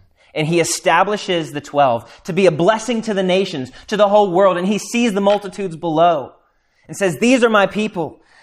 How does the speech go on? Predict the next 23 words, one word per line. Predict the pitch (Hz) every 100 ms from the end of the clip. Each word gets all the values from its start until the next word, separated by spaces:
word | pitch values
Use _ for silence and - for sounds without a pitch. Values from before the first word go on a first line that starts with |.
| _
that | -
I | - 180
love, | 160 185 208 165 120 - _ _ -
that | 180
I | 196
am | 202
going | 202 196
to | 185
build | 151 - 208 226 208
a | 165
structure | 160 - 208 -
for." | 180 156
Jesus | 156 208 202
said, | 196 -
"I | 190
know | 196 196 208
the | 196
Pharisees | - 190 190 190 175
are | 156
seeking | - 165 160
to | 147
kill | - 175
me, | 175 180